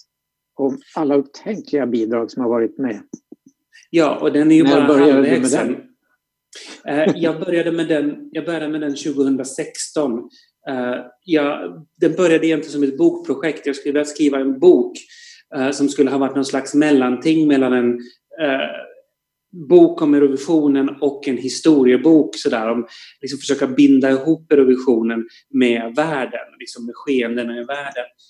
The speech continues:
Speaker 2: Eh, så fick jag inget riktigt napp på det och så tyckte jag att det var tråkigt att all den där researchen inte skulle användas till någonting, så jag började blogga helt enkelt.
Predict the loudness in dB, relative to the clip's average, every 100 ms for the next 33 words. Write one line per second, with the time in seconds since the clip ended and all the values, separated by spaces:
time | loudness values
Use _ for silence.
0 | _ _ -14 -10 -10 -14 -12 -8 -4 -2
1 | -2 -2 -4 -6 -6 -4 -4 -8 _ -2
2 | 0 0 -4 -10 -8 -8 -6 -8 -8 -2
3 | 0 0 -6 -8 -8 -6 -6 -6 -8 -6
4 | -6 -6 -8 -8 -10 _ _ _ -6 -6
5 | -6 -4 -2 -2 -2 -2 -2 -4 -4 -2
6 | -2 -4 -6 -4 -4 -4 -4 -6 -4 0
7 | 0 0 -4 -4 -6 -10 -14 -20